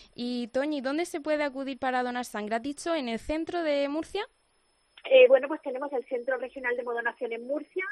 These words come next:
Speaker 2: en Ronda de Garay, junto al Hospital Reina Sofía. Abrimos de lunes a viernes, de ocho y media de la mañana a ocho y media de la tarde, nos cerramos a mediodía. Tenemos el Centro de Donación de Sangre en Cartagena, en el Rosell,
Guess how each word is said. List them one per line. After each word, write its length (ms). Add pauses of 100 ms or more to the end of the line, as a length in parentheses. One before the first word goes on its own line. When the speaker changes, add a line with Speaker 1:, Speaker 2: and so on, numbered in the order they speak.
(140)
Speaker 2:
en 140
Ronda 260
de 80
Garay, 420 (120)
junto 240
al 100
Hospital 420
Reina 380
Sofía. 480 (680)
Abrimos 460
de 120
lunes 320
a 80
viernes, 480 (180)
de 240
ocho 280
y 20
media 320
de 80
la 80
mañana 420
a 80
ocho 280
y 20
media 240
de 80
la 140
tarde, 360
nos 140
cerramos 360
a 60
mediodía. 580 (520)
Tenemos 340
el 300
Centro 440
de 100
Donación 420
de 80
Sangre 320
en 80
Cartagena, 540
en 100
el 100
Rosell, 540